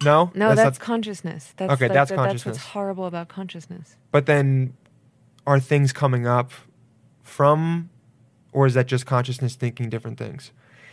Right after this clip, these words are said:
Speaker 2: The background noise?
Speaker 1: Or, but a random thought coming up.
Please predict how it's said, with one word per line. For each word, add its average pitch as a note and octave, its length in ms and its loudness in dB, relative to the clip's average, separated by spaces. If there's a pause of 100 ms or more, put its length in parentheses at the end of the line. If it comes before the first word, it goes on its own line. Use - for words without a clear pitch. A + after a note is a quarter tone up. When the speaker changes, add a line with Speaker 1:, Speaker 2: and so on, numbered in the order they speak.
(140)
Speaker 2:
The F3+ 100 -6
background G#3 600 -4
noise? A#3+ 600 -10 (100)
Speaker 1:
Or, C#3+ 100 -2
but D3 160 6
a C#3+ 80 8
random C#3+ 420 4
thought B2+ 300 4
coming A#2 260 -4
up. G2+ 180 -4